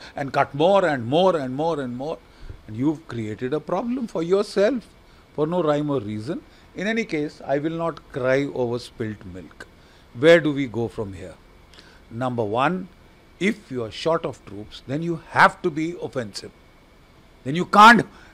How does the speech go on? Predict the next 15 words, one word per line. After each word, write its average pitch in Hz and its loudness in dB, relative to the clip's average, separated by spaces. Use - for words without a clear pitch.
get 170 8
down 190 10
onto 170 4
a 160 6
defensive 147 -2
stance, 160 -2
reactive, 175 8
defensive, 185 2
firefighting 175 6
on 143 0
own 175 2
side 170 4
of 151 -2
the 160 2
border. 151 0